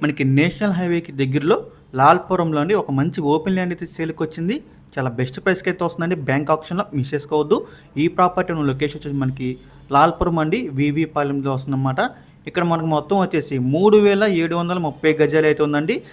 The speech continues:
మనకి నార్త్ ఫేసింగ్ రోడ్ అయితే వస్తుంది. చాలా మంచి ప్రాపర్టీ అండి. చాలా, చాలా తక్కువ ధరకి అయితే సేల్కి వచ్చిందన్నమాట. మూడు వేల ఏడు వందల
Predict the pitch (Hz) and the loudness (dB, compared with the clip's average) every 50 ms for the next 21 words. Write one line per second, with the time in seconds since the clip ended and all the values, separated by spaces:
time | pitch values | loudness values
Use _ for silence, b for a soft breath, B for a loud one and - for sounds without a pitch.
0 | B B B 139 135 127 131 131 135 135 165 180 - 208 190 202 196 190 - 202 | B B B -2 -2 0 2 2 2 2 2 0 -2 -4 -2 0 0 0 -2 -4
1 | 190 165 160 160 156 156 156 156 160 156 151 - - 160 175 220 311 - - - | -2 0 0 0 2 2 0 2 0 -2 -2 -2 -4 -4 -2 -2 -4 -4 -10 -20
2 | - - - _ _ - - - 156 170 185 175 165 170 180 190 180 202 208 196 | -20 -20 -20 _ _ -10 -2 2 2 4 4 4 2 0 -2 -2 0 2 2 2
3 | 202 202 190 - 190 185 208 214 208 185 170 165 160 160 - 160 151 147 147 - | 2 0 0 0 0 -2 -2 -4 -2 0 0 0 0 0 -2 -2 -2 -2 -4 -4
4 | - - - - 254 262 226 233 226 226 220 208 208 208 208 - 185 185 180 - | -8 -8 -6 -4 0 4 6 6 6 4 2 0 0 -2 -4 -2 -2 0 0 -2
5 | 180 170 - 170 160 160 160 160 160 226 247 - B B B B - - 151 175 | -4 -4 -4 -4 -4 -4 -2 -2 -2 -2 -2 -4 B B B B -8 -2 2 6
6 | 190 196 196 202 208 196 180 170 165 170 170 170 170 | 8 8 8 8 8 6 6 4 4 4 2 0 0